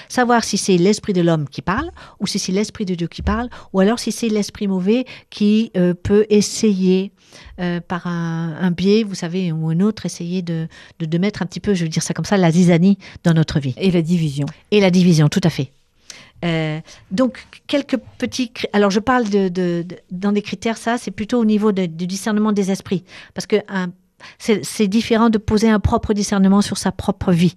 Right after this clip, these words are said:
Speaker 1: C'est différent. Là, on parle des discernements des esprits, au niveau du charisme, d'accord, du discernement des esprits. Donc, les critères que l'on peut poser, c'est, j'en ai déjà un petit peu parlé,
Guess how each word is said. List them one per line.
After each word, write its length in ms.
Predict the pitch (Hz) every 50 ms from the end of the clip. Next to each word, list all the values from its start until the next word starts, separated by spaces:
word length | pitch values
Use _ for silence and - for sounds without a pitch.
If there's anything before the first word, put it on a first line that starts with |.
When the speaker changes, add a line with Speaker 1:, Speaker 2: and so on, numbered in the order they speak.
| _ _
Speaker 1:
C'est 120 | - -
différent. 360 | 160 - 165 - - 151 147 131 - - - -
Là, 100 | 208 220
on 60 | 226
parle 200 | 226 233 233 208
des 80 | 190 180
discernements 480 | 175 190 - - 220 208 202 196 202 202
des 220 | 185 190 170 160
esprits, 360 | 185 175 - - - 233 262 - - - - - -
au 20 | 190
niveau 180 | 196 196 226
du 120 | 202 202 190
charisme, 600 | - - 233 214 190 226 254 - - - 269 285 - _ -
d'accord, 260 | 185 175 - 196 196
du 120 | 180 180 175
discernement 420 | 180 185 175 190 185 180 170 170 165
des 140 | 165 156 160
esprits. 280 | 151 - - 156 151 - _ - - - - - -
Donc, 200 | - 233 233 226
les 100 | 247 240 220
critères 380 | - - 254 - - 254 254
que 120 | 254 - 220
l'on 100 | 208 196
peut 100 | - 196
poser, 320 | - 208 214 202 247 277
c'est, 320 | 269 - - 254 277 359 - - - - - - -
j'en 160 | - 208 202
ai 100 | 208 208
déjà 220 | 196 214 202 208 208
un 80 | 202 196
petit 140 | - -
peu 100 | 180 208
parlé, 400 | 196 202 180 175 180 190 240 330